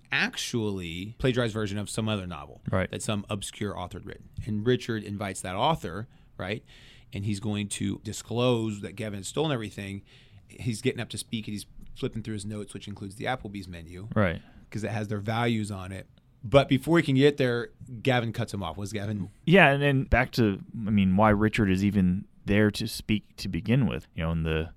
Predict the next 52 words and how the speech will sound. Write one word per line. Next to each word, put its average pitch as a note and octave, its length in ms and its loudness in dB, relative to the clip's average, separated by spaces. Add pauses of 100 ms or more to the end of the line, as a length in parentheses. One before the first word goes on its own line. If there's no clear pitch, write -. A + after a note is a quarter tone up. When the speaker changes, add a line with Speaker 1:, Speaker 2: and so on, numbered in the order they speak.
(140)
Speaker 2:
relationship A#2 480 2
between G#2 500 0
Gavin G2+ 400 4
and F2 320 -2
Richard, A2+ 320 0
it F#2 40 -4
doesn't G#2 220 0
make F#2+ 160 -4
sense B2 180 -4
that - 120 -8
Richard G2+ 240 -6
would E2+ 140 -10
be C3+ 140 0
there, G2+ 140 2
except F2+ 320 -4
for - 100 -6
the G2 120 -8
fact C3 380 -2
that F#2+ 400 2 (920)
Richard B2 420 0
has A2+ 160 6
been A#2 240 6
on G#2+ 220 4
this G2 200 2
anti-tethics G#2+ 1040 -2 (220)
whole G#2+ 360 -2 (260)
sort G#2+ 160 -4
of G2 80 -8
tirade, G#2+ 500 6
Speaker 1:
S- A2+ 60 -6 (340)
Speaker 2:
and A2+ 120 2
it - 140 -2
threatens B2 580 0
the A2 260 6 (100)
A C3 140 8
T B2+ 200 0
and A2 100 4
T D#3 160 0
relationship A#2 600 2
with G#2+ 360 0
Pied A2+ 220 2
Piper. G3+ 180 4
Speaker 1:
You're C3 140 10
right. B2 280 8
You're A#2 120 4
right. A2 140 4
Let's A2 120 -2
not C#3+ 100 2
skip C3+ 180 0
over C3+ 160 6
that. G#2+ 140 0
So B2 300 6